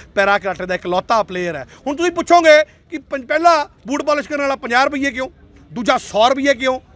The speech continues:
ਤੇ ਤਰੁਣ ਹਜ਼ਾਰ ਰੁਪਈਏ ਜਾਂ ਪੰਜ ਸੌ ਰੁਪਈਏ ਕਿਉਂ? ਦੇਖੋ, ਜਿਹੜਾ ਪੰਜਾਹ ਰੁਪਈਏ ਵਾਲਾ ਸੀਗਾ ਉਹ ਪਲੱਸ ਟੂ pass ਸੀ, ਪੰਜਾਬ ਦਾ ਨੌਜਵਾਨ। ਜਿਹੜਾ ਸੌ ਰੁਪਈਏ ਵਾਲਾ ਸੀ ਉਹ graduate ਸੀ। ਤੇ ਤਰੁਣ ਸ਼ਰਮਾ international ਅਠਾਰਾਂ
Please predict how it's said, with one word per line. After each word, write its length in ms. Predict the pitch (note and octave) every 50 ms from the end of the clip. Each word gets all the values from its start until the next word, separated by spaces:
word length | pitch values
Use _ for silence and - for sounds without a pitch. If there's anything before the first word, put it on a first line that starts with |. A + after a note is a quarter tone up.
| - - - - -
ਤੇ 60 | A#3+
ਤਰੁਣ 400 | - - B3 A#3+ C4 C4 A#3+ A3 A3+ - - - - - - - - - _ - - -
ਹਜ਼ਾਰ 280 | C3+ C3+ C#3+ C#3 C#3
ਰੁਪਈਏ 380 | C#3 C#3 - E3 D#3 D#3+ D#3 D#3+
ਜਾਂ 140 | D#3+ D3+ D3
ਪੰਜ 240 | - - D3 D3 B2
ਸੌ 100 | - E3+
ਰੁਪਈਏ 300 | D#3 E3 E3 E3 F3+ F3
ਕਿਉਂ? 200 | E3+ F3+ F#3+ G3 - - - - - - -
ਦੇਖੋ, 220 | - D#4 - F4 E4
ਜਿਹੜਾ 360 | D#4 D#4+ E4 E4+ D#4+ D#4 D#4+
ਪੰਜਾਹ 300 | - D#4+ D4+ D4+ D#4 E4
ਰੁਪਈਏ 200 | E4+ E4+ D#4+ D#4+
ਵਾਲਾ 180 | D#4 D4+ C#4+
ਸੀਗਾ 280 | G#3+ A#3+ C4 C4 B3 A#3+ _ _ - -
ਉਹ 80 | D#4 C4+
ਪਲੱਸ 260 | - - D4 C4+ -
ਟੂ 140 | - D4 C#4+
pass 300 | C4+ C4 G#3+ F#3+ - -
ਸੀ, 80 | - D#3
ਪੰਜਾਬ 340 | F3+ G3 G3 G3 F3+ F3
ਦਾ 100 | D#3 E3+
ਨੌਜਵਾਨ। 400 | E3 D#3+ D3+ C#3 C3+ C3 B2+ B2 - - - - -
ਜਿਹੜਾ 240 | - E4+ F4+ F4 E4
ਸੌ 300 | - - - - G#3+ C4+
ਰੁਪਈਏ 180 | D4+ D#4+ E4+ E4+
ਵਾਲਾ 160 | D#4+ D#4+ C#4+
ਸੀ 200 | G3 C#4+ C#4+ C4+ _ _ _ _ -
ਉਹ 80 | F#3 D#4
graduate 440 | D4+ D#4 D#4 D#4 D#4 E4+ E4 D4+
ਸੀ। 180 | - - F#3+ D#3 - _ _ _ _ _ _ _ - -
ਤੇ 60 | C4+
ਤਰੁਣ 320 | - - - E3+ E3+ G#3+ C4
ਸ਼ਰਮਾ 440 | A3+ B3+ C4+ B3 A#3 G#3 F#3+ G3+ - - - - - -
international 800 | - C4 B3+ - D#4 E4 E4 E4+ D4+ B3 - A3+ A3 A3 C4 - - - - _ _ _ _ _ _ _ - - - -
ਅਠਾਰਾਂ 600 | - A3+ - - A3 A3+ C#4 E4 F#4 G4+ F#4 C4+